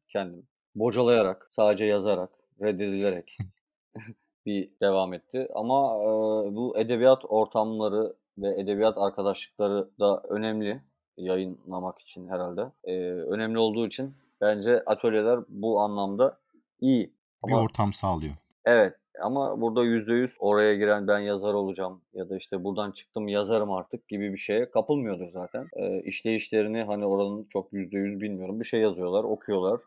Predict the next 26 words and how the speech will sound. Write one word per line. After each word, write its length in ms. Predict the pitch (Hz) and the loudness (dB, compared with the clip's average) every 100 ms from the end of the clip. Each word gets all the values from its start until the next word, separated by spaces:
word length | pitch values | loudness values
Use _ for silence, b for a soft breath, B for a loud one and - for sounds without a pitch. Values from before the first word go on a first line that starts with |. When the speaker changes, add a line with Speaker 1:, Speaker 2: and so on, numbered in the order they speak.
| - | -2
Speaker 1:
eleştiriyorlar 720 | 104 110 - 104 110 98 90 | 0 0 -2 0 2 2 0
birbirlerini 560 | 92 87 87 87 95 120 | -8 -8 -10 -10 -12 -12
ve 360 | 92 104 117 - | -2 2 2 0
çıkan 320 | - - 110 110 | -8 -4 -2 -2
sonuçta 680 | - 101 98 - 120 123 - - | -4 -6 -8 -2 0 0 -2 -2
iyi 240 | 120 123 | 0 0
bir 40 | |
şey 340 | 110 117 131 - | 0 0 0 -2
oluyorsa, 480 | 107 107 107 - 107 | -2 0 -2 0 0
atıyorum, 280 | 113 107 104 | 0 -2 -2
yine 220 | 113 131 | 0 4
dergilerde 480 | 127 113 101 98 95 | 6 6 2 0 0
yayınlıyorlar 460 | 95 90 90 90 90 | -2 -4 -8 -10 -10
sonuçta. 500 | - 90 - 120 139 _ 90 | -12 -14 -8 -8 -8 _ -10
Ve 420 | 92 113 120 120 | 2 6 6 4
çok 180 | - 156 | 4 6
olumsuz 460 | 156 147 139 170 156 | 6 4 0 2 8
bakmıyorum. 520 | 156 - 107 90 85 _ | 8 8 0 0 -4 _
Yani, 220 | 98 95 - - - - | -10 -10 -12 -14 -14 -6
e, 240 | 90 95 | -4 -2
eskiye 340 | 101 - 110 104 | -2 0 0 2
nazaran. 400 | 98 92 107 127 | 0 0 0 -2
Çünkü, 240 | 120 107 120 | -6 -2 -2
e, 320 | 113 - 98 101 101 101 104 | -2 -2 -2 -2 -2 -4 -6
şehri, 560 | 98 - 107 98 101 101 | -6 0 2 2 -2 -2
mekanı 600 | 101 101 107 98 101 101 | -2 -4 -2 -2 -2 -8